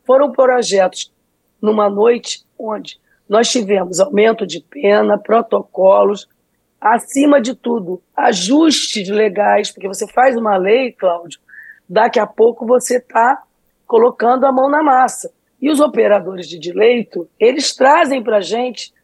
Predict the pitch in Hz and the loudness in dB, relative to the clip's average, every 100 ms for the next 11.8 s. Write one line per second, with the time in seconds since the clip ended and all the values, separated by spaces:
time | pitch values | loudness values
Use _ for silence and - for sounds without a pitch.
0 | - 254 202 220 208 226 - 233 233 233 | -2 -2 2 0 0 -2 -2 -2 -2 -6
1 | 220 220 277 - 233 262 208 - - - | -4 -2 -2 2 2 2 0 -8 -16 -16
2 | 196 175 247 277 - 240 202 262 262 254 | -2 0 2 0 -4 -4 -2 0 0 0
3 | 226 254 254 - - 240 269 180 - _ | 2 2 2 -2 0 2 2 0 -10 _
4 | _ 202 208 214 247 240 240 240 240 214 | _ 0 2 2 0 0 -2 -2 -2 0
5 | 190 196 262 - 302 202 202 185 _ _ | 0 -2 -4 -2 -4 -2 -6 -8 _ _
6 | _ _ 240 269 294 294 208 220 202 - | _ _ 0 2 2 2 4 2 2 -2
7 | - 175 190 165 220 262 233 - 254 254 | -6 -8 -8 0 2 2 0 -4 -4 -2
8 | 277 - 285 294 285 262 254 - - _ | -4 -4 -4 -2 2 2 0 -8 -20 _
9 | _ _ _ _ - 226 240 247 220 226 | _ _ _ _ -2 0 0 0 0 0
10 | 240 254 262 247 269 247 254 262 269 254 | -2 -4 -12 -4 -4 -2 -2 0 2 0
11 | 254 285 262 254 - 220 196 | -2 -6 -8 -8 -4 -2 -2